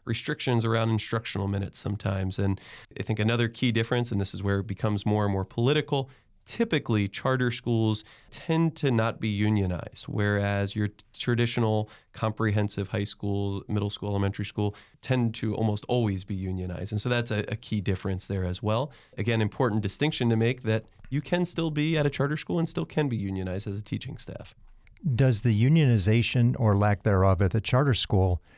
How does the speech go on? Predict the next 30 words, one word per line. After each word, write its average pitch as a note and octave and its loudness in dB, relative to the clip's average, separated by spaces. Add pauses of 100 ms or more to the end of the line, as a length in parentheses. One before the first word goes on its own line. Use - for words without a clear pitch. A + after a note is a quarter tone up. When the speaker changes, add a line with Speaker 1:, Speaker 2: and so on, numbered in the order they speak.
(260)
Speaker 2:
change G#2+ 4
the G#2 2
criteria G#2+ 4
and G#2+ 4
requirements F#2+ 4
necessary G2 4
for F#2+ -2
the F2+ 2
teachers? - -2 (480)
Speaker 1:
I A#2 -6
think, D3+ -2
you G2+ -6
know, F#2 -6
another G2 -4
big G2+ -6 (240)
difference G#2 -2
that, F#2 -10
that G2+ -10
kinda G2 -6
comes G2+ -4
with A2+ -4
that F#2+ -2
is F#2+ -4
oftentimes G2+ -4
you're G2 -2
not F#2+ -4
seeing F#2+ -4
tenure G2 -4
at F#2+ -6
a, F#2 -6